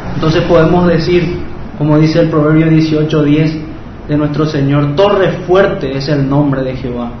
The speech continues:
a Él correrá el justo y será levantado". Que Dios bendiga su palabra, hermanos.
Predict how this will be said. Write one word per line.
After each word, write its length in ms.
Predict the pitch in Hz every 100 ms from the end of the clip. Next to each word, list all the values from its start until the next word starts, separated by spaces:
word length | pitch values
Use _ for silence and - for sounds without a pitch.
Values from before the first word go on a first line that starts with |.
| - - - -
a 280 | 131 - -
Él 320 | 165 160 143
correrá 340 | 143 135 127
el 140 | 139 -
justo 360 | 147 - 139 113 - - - - - - - -
y 60 |
será 240 | - 131 123
levantado". 560 | 127 117 113 113 110 110 - - - - - - - - - - - - - -
Que 60 |
Dios 140 | 143 170
bendiga 320 | 165 156 160
su 140 | 151
palabra, 400 | 151 139 139 143
hermanos. 440 | 139 135 131 135